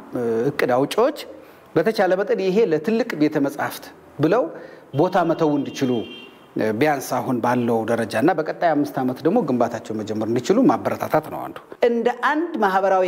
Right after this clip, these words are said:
ኃላፊነት ኮርፖሬት ሪስፖንሲቢሊቲ ዩኒቨርሲቲዎች ባሉበት ከተማ ውስጥ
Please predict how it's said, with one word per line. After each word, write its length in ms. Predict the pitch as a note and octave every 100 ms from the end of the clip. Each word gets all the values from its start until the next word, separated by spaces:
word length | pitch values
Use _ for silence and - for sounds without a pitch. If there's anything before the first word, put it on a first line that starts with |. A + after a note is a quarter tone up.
| E3+
ኃላፊነት 500 | E3 D#3+ D#3+ C#3 -
ኮርፖሬት 440 | C#3+ C3+ D#3 D#3
ሪስፖንሲቢሊቲ 640 | E3+ E3+ G#3+ G#3 A#3 B3+ D4
ዩኒቨርሲቲዎች 560 | A#3 F#3+ A3 G#3+ A3+ C#3+
ባሉበት 720 | D#3+ F3+ F#3 G3 - C#4+ C#4 - - - - -
ከተማ 340 | - F3 A3 A#3
ውስጥ 240 | D4 A4